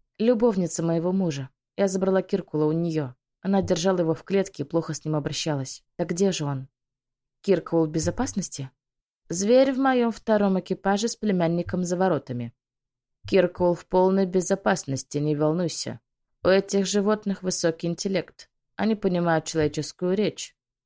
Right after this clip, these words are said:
но не приемлют хозяев. Клетка для них непостижима. Киркул послушался меня и пошёл со мной, когда я сказала ему о тебе. Кажется, к тебе он привязался. Оценил, что ты его спасла".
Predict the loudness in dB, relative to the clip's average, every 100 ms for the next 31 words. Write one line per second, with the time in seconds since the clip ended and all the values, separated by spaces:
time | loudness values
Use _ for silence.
0 | -6 -2 -2 0 0 2 2 0 -4 -4
1 | -2 0 -2 -6 _ _ _ _ _ _
2 | _ 2 2 2 0 0 4 2 2 -2
3 | 0 0 2 2 2 0 0 2 2 0
4 | 0 -2 -8 -14 _ _ _ _ _ 0
5 | 2 4 2 0 2 2 2 0 2 2
6 | 0 0 -2 0 0 0 0 0 2 0
7 | 0 -2 -2 -4 -8 -10 -6 0 4 4
8 | 4 0 -2 2 4 4 2 0 0 -2
9 | -4 -2 -4 -4 -18 _ _ _ _ 0
10 | 2 2 0 -4 -6 -4 0 2 2 0
11 | -2 0 0 0 -2 -6 -12 -18 _ _
12 | _ -8 -6 -4 -2 0 0 -2 -6 0
13 | 0 0 -4 -4 -4 -4 -8